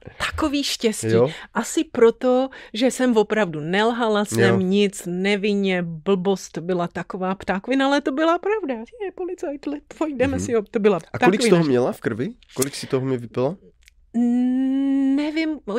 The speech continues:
Speaker 1: mys-, nejsem si jistá, jestli mě měřili, už nepamatuju,
Speaker 2: Mhm.
Speaker 1: ale natolik jsem měla, že jsem udělala špatný rozhodnutí
Speaker 2: Jasně.
Speaker 1: předjet policajta,
Speaker 2: Jasně,
Speaker 1: že?
Speaker 2: jasně.
Speaker 1: Takže, ale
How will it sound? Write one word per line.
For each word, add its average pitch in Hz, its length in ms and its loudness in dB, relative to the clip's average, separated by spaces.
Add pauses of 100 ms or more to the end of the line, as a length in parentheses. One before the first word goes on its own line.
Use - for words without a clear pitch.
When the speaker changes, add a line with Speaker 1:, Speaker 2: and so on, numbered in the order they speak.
(140)
Speaker 1:
mys-, 247 340 -2
nejsem 277 340 -2
si 294 120 -6
jistá, 240 360 -2
jestli 247 300 -4
mě 254 180 -4
měřili, 247 500 -2
už - 160 -8
nepamatuju, 208 880 0 (160)
Speaker 2:
Mhm. 98 220 -4 (160)
Speaker 1:
ale 226 500 2 (840)
natolik 220 500 -2
jsem 196 180 4
měla, 190 280 4
že 180 140 -4
jsem 180 220 -2
udělala 175 440 2
špatný 175 440 0
rozhodnutí 170 640 0
Speaker 2:
Jasně. 160 240 -2
Speaker 1:
předjet - 360 2
policajta, 165 600 0
Speaker 2:
Jasně, 143 140 -2
Speaker 1:
že? 104 300 -4
Speaker 2:
jasně. - 440 -8 (600)
Speaker 1:
Takže, 185 380 0
ale 190 300 2